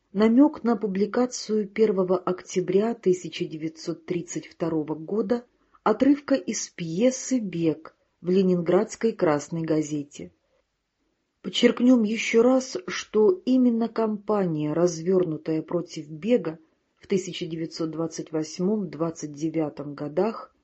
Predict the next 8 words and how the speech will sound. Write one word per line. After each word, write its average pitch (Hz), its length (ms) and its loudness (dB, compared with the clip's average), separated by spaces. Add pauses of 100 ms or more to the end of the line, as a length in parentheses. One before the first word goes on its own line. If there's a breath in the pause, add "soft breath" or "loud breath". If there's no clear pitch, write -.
(180)
привела 202 480 6
в - 80 -10
конечном 214 640 -2
счете 196 640 -4 (360)
к - 80 -14
снятию 180 720 0
с - 140 -10
репертуара 180 880 0